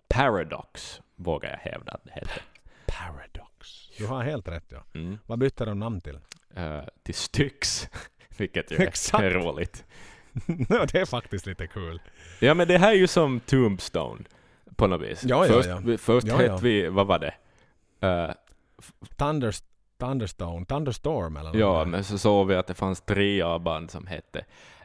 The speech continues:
Speaker 1: Eh,
Speaker 2: Ja,
Speaker 1: så det här är ju lite
Speaker 2: så vi
Speaker 1: det.
Speaker 2: matar ut.
Speaker 1: Styx, liksom.
Speaker 2: Det är ju Styx. Absolut, men Bruce tyckte ju att, att, eh, Styx var ju mycket mera ballsigt, liksom. Det
Speaker 1: Definitivt.
Speaker 2: var mera attityd.
Speaker 1: Exakt.
Speaker 2: Och det var,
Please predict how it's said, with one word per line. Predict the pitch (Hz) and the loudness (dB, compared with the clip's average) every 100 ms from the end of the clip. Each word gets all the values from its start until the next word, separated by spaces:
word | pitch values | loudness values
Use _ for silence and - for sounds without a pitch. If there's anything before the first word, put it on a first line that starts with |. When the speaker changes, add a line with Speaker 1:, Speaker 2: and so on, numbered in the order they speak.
| _ | _
Speaker 1:
Eh, | 98 95 92 87 | 0 0 2 0
Speaker 2:
Ja, | 143 135 | 0 0
Speaker 1:
så | 95 | 0
det | |
här | 101 113 | 2 4
är | |
ju | 98 | 4
lite | 87 85 - | 0 -4 -4
Speaker 2:
så | |
vi | 90 | -6
Speaker 1:
det. | 90 | -4
Speaker 2:
matar | 90 92 78 | -6 -8 -8
ut. | |
Speaker 1:
Styx, | 76 90 - - - | -2 -2 -4 -12 -16
liksom. | - 87 151 | -10 -2 0
Speaker 2:
Det | |
är | 247 | 0
ju | 175 85 | -2 -6
Styx. | 82 - 95 82 - - - - - _ _ - - _ _ | -12 -6 -6 -6 -12 -16 -16 -16 -18 _ _ -18 -18 _ _
Absolut, | - 165 - 147 | -6 -4 -2 2
men | 151 147 131 | 4 4 6
Bruce | 151 175 | 4 6
tyckte | 143 - | 0 2
ju | 113 | -2
att, | 92 - - | -2 -6 -10
att, | 101 - | -10 -8
eh, | 104 | -8
Styx | 87 - 120 - | -8 0 0 0
var | 95 | -8
ju | 87 | -6
mycket | 85 87 | -6 -8
mera | 87 80 | -8 -8
ballsigt, | 101 104 95 80 71 - - | -4 -4 -4 -6 -10 -14 -16
liksom. | - 95 92 | -16 -14 -6
Det | 104 | -4
Speaker 1:
Definitivt. | 87 110 90 | -2 -2 -2
Speaker 2:
var | 90 87 | -4 -6
mera | 80 | -8
attityd. | 82 80 - 82 71 | -10 -12 -12 -12 -6
Speaker 1:
Exakt. | 95 - 82 - - | -6 -4 -6 -8 -20
Speaker 2:
Och | - 135 | -6 2
det | 139 | 2
var, | 170 | 4